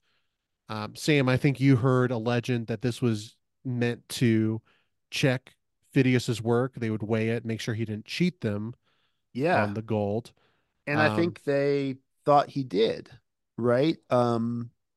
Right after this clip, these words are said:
Speaker 2: you mentioned the Phidias quest. I haven't replayed that, but maybe we can talk more about that when we do our famous people episode. But,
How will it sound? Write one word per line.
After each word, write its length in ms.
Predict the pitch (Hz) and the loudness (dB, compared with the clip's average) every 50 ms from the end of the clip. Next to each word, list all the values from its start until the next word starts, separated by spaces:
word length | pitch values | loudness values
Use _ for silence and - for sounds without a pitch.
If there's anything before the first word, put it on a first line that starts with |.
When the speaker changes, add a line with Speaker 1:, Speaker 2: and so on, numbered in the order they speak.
| _ _ _ _ _ _ _ | _ _ _ _ _ _ _
Speaker 2:
you 180 | 127 139 143 135 | 0 2 2 4
mentioned 320 | 139 156 151 - 170 143 | 4 2 2 2 0 0
the 40 | 123 | 0
Phidias 640 | 113 - - 139 135 131 127 117 107 - - - - | 0 0 -2 2 2 4 4 2 0 -2 -6 -14 -14
quest. 500 | - - - 143 147 117 92 - - 110 | -12 -2 2 4 4 4 2 0 -4 -4
I 100 | 113 123 | -4 -2
haven't 300 | 127 123 117 107 - - - | -2 -4 -4 -6 -8 -8 -6
replayed 420 | 117 113 107 - - 117 120 117 - | -6 -6 -4 -4 -6 -6 -6 -4 -6
that, 260 | 107 101 104 - - _ _ _ _ _ _ _ _ _ | -8 -8 -8 -10 -12 _ _ _ _ _ _ _ _ _
but 100 | 117 117 | -4 -2
maybe 100 | 131 131 | 0 0
we 120 | 127 131 | 0 0
can 100 | 120 120 | -2 -2
talk 280 | 110 131 113 104 - _ | -2 -2 -4 -4 -4 _
more 180 | 113 113 117 117 | -6 -4 -2 0
about 240 | 113 110 107 - | 0 0 -2 -2
that 240 | - 123 113 110 - | -2 -2 -2 -2 -2
when 120 | 113 110 110 | -4 -4 -4
we 80 | 107 | -2
do 180 | 104 110 110 107 | -2 -2 -2 -2
our 120 | 98 101 | -2 -4
famous 680 | 95 - - 135 120 117 117 117 113 110 - - - - _ _ _ _ _ _ _ _ | -6 -6 -4 -2 -2 0 0 -2 -4 -4 -8 -10 -12 -14 _ _ _ _ _ _ _ _
people 300 | - - 143 120 117 107 | -4 -4 -4 -2 -2 -2
episode. 640 | 98 123 - - 202 170 - 139 113 107 107 104 - | -2 -2 -2 -2 -2 0 0 2 2 2 0 -2 0
But, 300 | 117 110 110 110 - | 2 2 2 0 -2